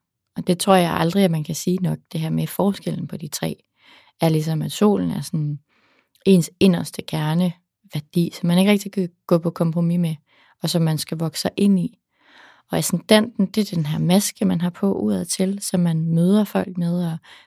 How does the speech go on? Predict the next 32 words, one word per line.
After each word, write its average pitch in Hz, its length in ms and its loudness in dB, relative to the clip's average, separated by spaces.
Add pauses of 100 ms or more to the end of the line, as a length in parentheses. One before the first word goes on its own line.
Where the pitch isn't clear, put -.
(120)
førstehåndsindtrykket, 175 1080 -2 (500)
som - 160 -2
selvfølgelig 160 420 2
blander 165 300 2
sig 170 200 -2
med 160 100 0
solen 80 600 -2
i, - 80 -8 (260)
i 160 160 -4
sådan 151 240 -2
det - 120 -6
overordnede, 160 1080 -2
øh, 170 60 -8 (340)
indtryk, 165 540 -2
ikke? 220 140 -8 (520)
Og 185 80 2
så 196 80 8
er 208 40 10
der 190 80 6
månen, 175 460 2
som - 220 -6
er 185 180 -8
følelserne 180 680 2
og - 80 -10
den 165 100 -14
følelsesmæssige - 920 -2
reaktion, 160 500 -4
og - 140 -8
der, - 140 -2
hvor - 180 -8
vi 170 80 -10
finder 160 280 -6